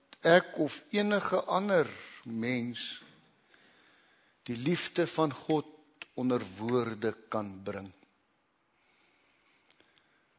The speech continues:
Ons kan nie.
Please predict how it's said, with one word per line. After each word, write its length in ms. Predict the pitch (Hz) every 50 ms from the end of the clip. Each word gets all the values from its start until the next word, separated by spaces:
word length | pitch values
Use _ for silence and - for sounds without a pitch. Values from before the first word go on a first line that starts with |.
| _ _ _ _ _ _ _ _ _ _ _ _ _ _ _ _ _ _ _ _ _ _ _ _ _ _ _ _ _ _ _ _ _ _ _ _ _ _ _ _ _ _ _ _ _ _
Ons 200 | - 120 - -
kan 160 | - 156 143
nie. 160 | 120 107 95